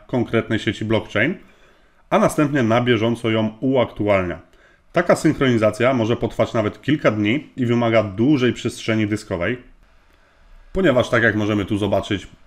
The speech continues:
aktualnie sieć blockchain Bitcoina waży dwieście osiemdziesiąt gigabajtów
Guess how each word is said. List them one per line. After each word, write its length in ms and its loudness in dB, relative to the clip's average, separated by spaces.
aktualnie 540 0
sieć 300 -2
blockchain 540 0
Bitcoina 560 0
waży 360 0
dwieście 640 -2
osiemdziesiąt 560 -4
gigabajtów 680 -2